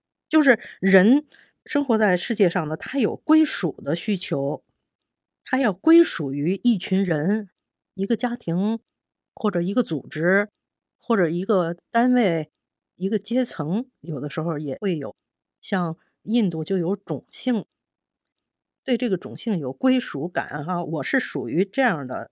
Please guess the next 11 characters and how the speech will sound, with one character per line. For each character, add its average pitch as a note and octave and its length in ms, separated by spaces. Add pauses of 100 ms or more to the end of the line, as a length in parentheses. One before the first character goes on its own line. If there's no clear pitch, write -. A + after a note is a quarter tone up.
(100)
一 F#3+ 140
群 D#3+ 180
人 C#3+ 300
的， F3+ 180 (840)
这 G3 140
是 E3+ 60
归 B3+ 280
属 - 240
的 A#2+ 120
需 F#3+ 180
求。 D3 400